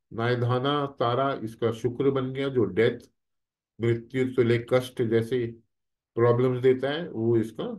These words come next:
शुक्र बन गया इस जातक की कुंडली में, मित्र तारा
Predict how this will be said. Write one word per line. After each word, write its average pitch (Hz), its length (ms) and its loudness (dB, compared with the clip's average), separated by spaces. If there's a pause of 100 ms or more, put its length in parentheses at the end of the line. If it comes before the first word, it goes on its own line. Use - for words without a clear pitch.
(140)
शुक्र 123 380 0
बन 127 220 0
गया 143 160 -2
इस 135 180 -2
जातक 113 440 -4
की 131 160 -4
कुंडली 131 340 -2
में, 165 320 -6 (440)
मित्र 135 540 0
तारा 131 300 2